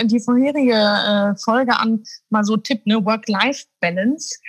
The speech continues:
Das ist ja auch noch ein Begriff, der überall rumschwirrt. Und gerade, glaub ich, bei Work-Life-Blending ist die Balance dann auch noch mal entscheidender, ne? Ich mein, Lukas, du, ähm, bist ja jetzt gut aufgestellt, dass du dir wirklich die Zeiträume auch einteilst.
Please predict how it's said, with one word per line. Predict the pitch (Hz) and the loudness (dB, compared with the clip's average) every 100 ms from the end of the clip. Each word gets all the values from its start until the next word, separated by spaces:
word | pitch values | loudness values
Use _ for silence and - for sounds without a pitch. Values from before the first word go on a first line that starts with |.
| - _ | -20 _
Das | 202 190 | -8 -6
ist | 214 | -2
ja | 226 | 0
auch | 226 | 0
noch | 254 240 | 0 2
ein | 220 | 0
Begriff, | 214 226 233 | 0 -2 0
der | 233 | 0
überall | 214 214 | 2 2
rumschwirrt. | 208 220 233 - - 226 220 - - | 2 2 2 0 0 0 0 -2 -4
Und | 208 202 | 0 0
gerade, | - 214 247 202 | 2 2 2 2
glaub | 185 196 | 2 2
ich, | 214 | 2
bei | 196 180 | 2 2
Work-Life-Blending | 202 214 208 196 202 - 180 214 330 240 208 285 | 2 0 0 0 -2 -4 2 2 2 2 4 2
ist | 220 - | 0 0
die | 196 165 | 0 0
Balance | 185 214 311 269 | 0 0 -2 -2
dann | 247 220 | 0 0
auch | 226 240 247 | 0 -2 -2
noch | 226 | 0
mal | 220 214 208 | 2 2 2
entscheidender, | 202 190 208 247 220 151 | 0 0 0 0 2 2
ne? | 214 | 0
Ich | 208 | 2
mein, | 202 | 2
Lukas, | 202 220 220 | 2 2 2
du, | 220 220 - - - - | 2 2 0 -2 -2 0
ähm, | 196 196 | 4 4
bist | 196 - | 4 2
ja | 214 | 0
jetzt | 208 - | 0 -2
gut | 214 - | -2 0
aufgestellt, | 226 269 - - 233 220 | 0 0 -4 -2 0 0
dass | 208 - | -2 -6
du | |
dir | 196 196 | -6 -6
wirklich | 208 208 | -6 -8
die | 185 | -8
Zeiträume | - 214 214 214 202 | -2 0 0 0 0
auch | 175 - | -2 -2
einteilst. | - 226 240 233 233 - | -2 0 0 0 -2 -4